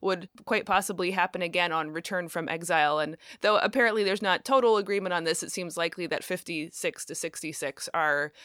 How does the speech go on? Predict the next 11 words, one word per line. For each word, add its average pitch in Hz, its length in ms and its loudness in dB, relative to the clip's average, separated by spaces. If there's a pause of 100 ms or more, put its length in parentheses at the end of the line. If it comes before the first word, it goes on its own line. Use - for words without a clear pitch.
back 185 340 4
home 175 460 0
in 190 160 -4
Jerusalem 165 760 -2
and 160 360 -4
coping 170 400 -2
with 165 140 -6
the 175 80 -6
new 170 280 -4
situation 151 840 -4
post-exile. 151 760 -6